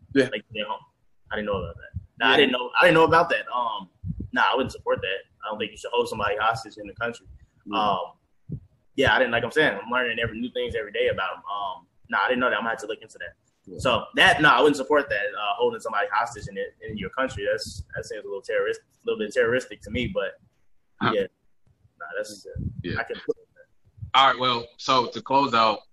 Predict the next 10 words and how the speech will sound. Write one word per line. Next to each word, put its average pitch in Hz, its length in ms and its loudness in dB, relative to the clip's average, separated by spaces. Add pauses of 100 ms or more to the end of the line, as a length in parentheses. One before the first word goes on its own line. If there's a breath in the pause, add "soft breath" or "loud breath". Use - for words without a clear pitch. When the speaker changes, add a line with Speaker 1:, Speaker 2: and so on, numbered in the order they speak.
(200)
Speaker 3:
we're 110 100 0
gonna 107 200 2
do 104 100 4
this 101 140 2
little 107 200 4
thing 107 340 2
called 113 540 6 (360)
final 180 300 6
words. 117 360 0
Okay, 92 220 -12